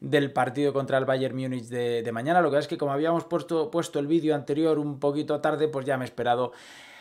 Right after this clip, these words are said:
a después del, de, del atraco a las once, ¿no? El atraco a las once, que ha sido la hora a la que se ha terminado de perpetrar, eh, por parte del Barça en ese partido de Liga, para hacer un resumen, un compendio tanto de eso como,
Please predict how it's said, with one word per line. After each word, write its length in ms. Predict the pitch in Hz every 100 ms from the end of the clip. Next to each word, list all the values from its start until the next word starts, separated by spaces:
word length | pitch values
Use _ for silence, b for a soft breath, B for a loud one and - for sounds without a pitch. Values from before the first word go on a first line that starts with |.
| B
a 160 | 139 151
después 500 | 143 - 151 147 135
del, 420 | 143 135 131 127
de, 720 | 127 123 120 117 110 107 101 B B B B B B 131
del 180 | 156 143
atraco 380 | 143 160 156
a 20 | 143
las 140 | 123
once, 300 | 135 - 104
¿no? 260 | 120 196 -
El 140 | 117
atraco 300 | 120 143 139
a 40 | 135
las 160 | 127
once, 280 | 151 - 170
que 100 | 123
ha 80 | 127
sido 240 | 131 139
la 160 | 127 135
hora 140 | 135
a 40 | 127
la 120 | 127
que 80 | 117
se 100 | 131
ha 100 | 120
terminado 540 | 120 120 123 127 120
de 220 | 117 117
perpetrar, 640 | 123 117 120 127 143 - - -
eh, 420 | 123 113 113 110
por 200 | 120 113
parte 460 | 127 117 120 117 113
del 160 | 113
Barça 220 | 120 120
en 60 | 113
ese 140 | 107
partido 300 | 110 107 110
de 60 | 107
Liga, 180 | 123 131
para 160 | 113 113
hacer 200 | 131 127
un 220 | 123 110
resumen, 380 | 113 - 143 127
un 80 |
compendio 500 | 117 117 110 135 147
tanto 280 | 135 123 117
de 80 | 131
eso 180 | - 131
como, 320 | 113 101